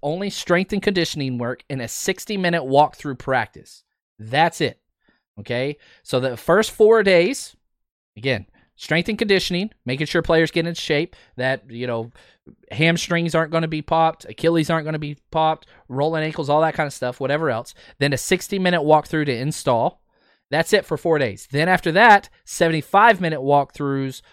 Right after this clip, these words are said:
on the last four days. So that's what's taking place over the next eight days. So now one thing that we have to understand, <laughs> um, one of the things we have to understand, this is gonna be,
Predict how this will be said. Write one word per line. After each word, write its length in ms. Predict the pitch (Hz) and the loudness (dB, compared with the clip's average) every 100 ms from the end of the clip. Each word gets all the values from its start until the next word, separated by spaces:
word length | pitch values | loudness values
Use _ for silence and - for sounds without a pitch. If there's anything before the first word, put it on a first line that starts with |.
| _ | _
on 100 | 127 | -4
the 100 | 131 | -2
last 380 | 123 135 139 - | 0 2 2 0
four 220 | - 131 | -4 -4
days. 240 | 117 98 - | -4 -10 -12
So 120 | 120 | -4
that's 260 | 151 - | -4 0
what's 160 | 247 - | -2 -2
taking 280 | - 185 175 | -4 -4 -4
place 280 | 165 147 156 | -2 -2 -2
over 100 | 135 | -6
the 80 | |
next 300 | 127 123 - | -6 -6 -6
eight 160 | 123 104 | -8 -8
days. 280 | 101 92 - _ _ _ | -14 -16 -20 _ _ _
So 420 | - 143 135 127 - - _ _ _ _ _ | -2 2 2 0 -6 -20 _ _ _ _ _
now 160 | 160 160 | 2 2
one 200 | 190 254 | 0 -2
thing 140 | 285 | -2
that 120 | 254 | -2
we 80 | 190 | 2
have 160 | 175 170 | 0 0
to 80 | |
understand, 720 | 160 123 - 135 127 104 107 - _ _ _ _ _ _ - | -4 -4 -6 -6 -4 -6 -10 -16 _ _ _ _ _ _ -12
<laughs> 400 | 117 98 156 - | -8 -2 0 2
um, 240 | 143 120 - _ _ _ | 0 0 -18 _ _ _
one 400 | 139 139 143 190 | -4 -2 0 2
of 60 | 247 | 2
the 20 | |
things 180 | 214 185 | 0 0
we 60 | |
have 100 | 175 | 0
to 80 | 165 | 0
understand, 440 | 139 - 139 120 120 | -4 -2 -4 -4 -4
this 260 | 151 170 | -4 -4
is 80 | 185 | -4
gonna 260 | 208 190 175 | 0 0 0
be, 420 | 170 165 160 | -2 -2 -4